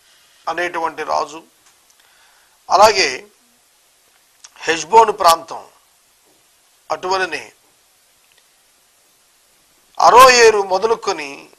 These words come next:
దీబోను వరకు ఉన్నటువంటి ప్రాంతం, ఇవన్నీ కూడాను వారు ఆక్యుపై చేస్తూ వచ్చారు. మోషే కాలంలోనే వారి కొరకైన స్వాస్థ్యం సంపాదించబడింది. ఇక కనాను ప్రాంతం మాత్రం ఇంకా చాలా భూభాగం మిగిలిపోయే ఉంది.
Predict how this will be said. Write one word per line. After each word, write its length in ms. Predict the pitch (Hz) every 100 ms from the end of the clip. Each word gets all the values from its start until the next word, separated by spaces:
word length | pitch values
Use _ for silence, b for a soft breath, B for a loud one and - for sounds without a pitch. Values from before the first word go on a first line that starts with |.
| _ _
దీబోను 540 | 131 151 220 254 247 233
వరకు 280 | 202 180 180
ఉన్నటువంటి 420 | 165 156 160 147
ప్రాంతం, 640 | - 147 143 135 120 104 _ _ _ _
ఇవన్నీ 440 | 151 156 190 247 254
కూడాను 400 | 220 190 180 185
వారు 240 | 180 143
ఆక్యుపై 420 | 131 127 - 135
చేస్తూ 380 | 120 113 - _
వచ్చారు. 440 | - _ - _ _ _ _ _ _ _ _ _ _ _ 135
మోషే 320 | 156 185 226
కాలంలోనే 600 | - 208 196 208 196 214
వారి 280 | 226 190 180
కొరకైన 440 | 180 175 185 170
స్వాస్థ్యం 440 | 160 160 156 - 160
సంపాదించబడింది. 1200 | - 139 - 135 117 - 117 110 - _ 107 _ _ _ _ _ _ _ _ _ b b b b -
ఇక 120 | 170
కనాను 460 | - 160 208 277
ప్రాంతం 500 | 285 254 226 226 214
మాత్రం 300 | 190 185 208
ఇంకా 240 | 202 165 190 -
చాలా 260 | 143 180 214
భూభాగం 540 | 165 170 165 156 185
మిగిలిపోయే 560 | 156 147 156 - 147 127
ఉంది. 380 | 110 104 110